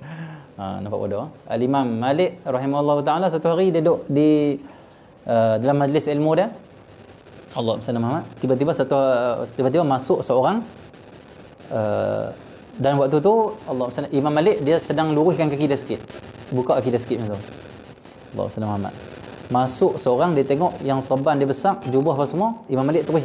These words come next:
betul kaki dia. Eh, dia kata, "Dia ni orang pandai ni.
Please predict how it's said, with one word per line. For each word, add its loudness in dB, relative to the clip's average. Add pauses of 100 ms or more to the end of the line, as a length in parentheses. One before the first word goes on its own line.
(120)
betul 0
kaki 0
dia. -2 (1040)
Eh, -6
dia -4
kata, -2
"Dia 0
ni -2
orang -4
pandai 0
ni. -2